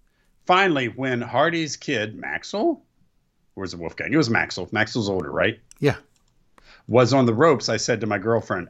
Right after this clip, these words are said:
Speaker 1: "Amanda." Oh my God, now they give them names. Remember when they would just say fake girlfriend, but now he's, he's given her a name.
Speaker 2: Aw.
Speaker 1: Amanda. Okay, Amanda. Wink,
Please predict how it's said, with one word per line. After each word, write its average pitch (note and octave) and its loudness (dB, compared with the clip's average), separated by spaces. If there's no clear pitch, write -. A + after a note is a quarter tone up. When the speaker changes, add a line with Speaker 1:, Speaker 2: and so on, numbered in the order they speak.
Speaker 1:
"Amanda." A2 2
Oh G#2 -14
my E2+ -10
God, F2 -6
now G#2 -2
they A2+ -2
give F2+ -8
them E2+ -8
names. E2 -4
Remember C#3 2
when G#2+ 4
they G#2 4
would G2 0
just G2 -6
say G2 0
fake F#2 -4
girlfriend, G2 -2
but F#2 -6
now G2 2
he's, F#2 -4
he's F#2+ -10
given G#2 -2
her G#2+ 4
a G2+ 0
name. G#2+ 0
Speaker 2:
Aw. A2 -2
Speaker 1:
Amanda. B2 2
Okay, - -20
Amanda. E2+ -8
Wink, D2+ -16